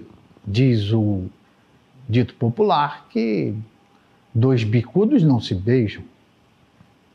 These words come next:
A gente sabe que não é bem verdade isso, porque passarinho é bicudo e se beija. Mas, brincadeiras à parte, é aceitação ou não.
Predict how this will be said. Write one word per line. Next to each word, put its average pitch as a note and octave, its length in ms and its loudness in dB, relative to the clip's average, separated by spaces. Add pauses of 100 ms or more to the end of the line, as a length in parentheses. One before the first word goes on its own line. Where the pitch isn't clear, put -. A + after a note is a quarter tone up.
(520)
A A2 60 -8
gente D#3 200 0
sabe D4 280 -2
que - 100 -4
não B3+ 140 2
é G#3 60 2
bem F3+ 200 0
verdade D#3+ 560 2
isso, G#3 220 0
porque G#3 320 -2
passarinho D#3 580 -2
é D3 80 2
bicudo E3+ 460 0
e B3 40 0
se - 140 -2
beija. C3+ 420 2 (880)
Mas, C3 680 -2 (320)
brincadeiras B2 580 0
à F3+ 80 0
parte, - 640 -4 (920)
é E3 220 -2
aceitação E3 1200 -2
ou D3+ 180 2
não. E3 380 -2